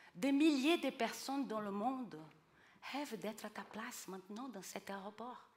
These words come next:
en compagnie de ce croissant. » Moi-même, j'avais attendu quatre ans pour le goûter.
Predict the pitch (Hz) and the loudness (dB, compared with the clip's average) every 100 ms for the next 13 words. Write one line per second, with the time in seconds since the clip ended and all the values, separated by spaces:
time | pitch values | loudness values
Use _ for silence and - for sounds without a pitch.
0 | _ _ - - 240 - 285 285 262 302 | _ _ -20 -2 -2 2 2 4 2 2
1 | 294 220 - 214 220 208 - 220 _ _ | 0 -2 -6 -8 -12 -14 -16 -20 _ _
2 | _ _ - - - - - - - - | _ _ -20 -20 -20 -18 -18 -18 -20 -20
3 | - - - - - - 294 349 370 349 | -20 -20 -20 -20 -12 6 10 12 12 10
4 | 285 269 294 254 247 269 - 294 - 359 | 8 6 6 4 0 -2 -2 -2 -2 -4
5 | 359 294 277 277 - 311 302 | 0 0 0 -4 -8 -10 -12